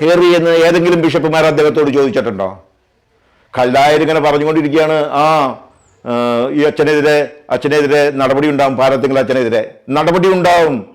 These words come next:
ശിക്ഷ വരും." ആ, പോളണ്ടിലെ പേപ്പട്ടിയും അത് തന്നെ ആവർത്തിച്ചുകൊണ്ടിരിക്കുകയാണ്. അയാൾ വായ തുറക്കുമ്പോൾ അയാളുടെ വിഷം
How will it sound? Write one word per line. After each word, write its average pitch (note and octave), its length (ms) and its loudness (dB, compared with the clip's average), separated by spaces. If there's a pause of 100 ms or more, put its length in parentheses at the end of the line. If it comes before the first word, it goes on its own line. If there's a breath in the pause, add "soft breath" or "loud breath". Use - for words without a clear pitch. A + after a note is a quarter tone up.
(120)
ശിക്ഷ F#3 260 -6
വരും." F#3 500 0 (2500)
ആ, D3+ 240 2
പോളണ്ടിലെ D#3 540 2
പേപ്പട്ടിയും D3+ 560 0
അത് C#3+ 160 2
തന്നെ C#3+ 120 0
ആവർത്തിച്ചുകൊണ്ടിരിക്കുകയാണ്. A2+ 920 -4 (400 soft breath)
അയാൾ C#3 260 2
വായ D#3+ 340 4
തുറക്കുമ്പോൾ D#3+ 300 0
അയാളുടെ D#3 320 2
വിഷം C#3 480 0